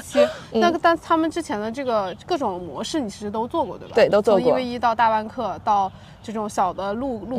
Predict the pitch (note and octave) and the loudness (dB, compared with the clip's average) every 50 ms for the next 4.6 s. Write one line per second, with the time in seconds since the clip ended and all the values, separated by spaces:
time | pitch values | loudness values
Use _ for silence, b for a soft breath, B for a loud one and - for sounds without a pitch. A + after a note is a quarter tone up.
0 | A3 G3+ G#3 G#3+ A3 A3 - G3+ F#3+ - G#3 G#3+ G#3+ G3 D#3 D3+ D#3+ G3 F#3+ F#3+ | 0 0 0 0 0 4 6 6 6 6 4 4 4 2 0 2 4 6 6 6
1 | G3 G#3 G#3+ A#3+ A3 F#3+ F#3 G3 G3 G3 G3 G3+ G#3 G3 F#3+ F#3+ A3+ G3 F3+ F#3 | 6 4 2 0 -4 -4 -2 0 0 0 4 6 8 8 8 6 4 4 4 2
2 | F3 - F#3 F3 G3 G3 G3 G3+ G#3 - - G#3+ G3+ - A#3 G#3 F#3 E3+ C#3 E3 | 0 0 2 2 4 4 4 2 0 0 -2 -4 -2 -2 -2 0 2 2 0 0
3 | - F3+ F3 F3+ G3 F#3+ G3 G3 G3 G3+ G3+ F#3 G3 F#3+ F#3 - G3 D#3+ - - | -2 -2 0 0 0 2 0 0 0 -2 -2 0 -2 -2 -2 -2 -4 -4 -4 -4
4 | E3+ E3+ G3 G3+ F#3 F3+ F3 D3+ C#3+ - F2+ | -4 -4 -4 -4 -2 -2 -2 0 0 -2 -4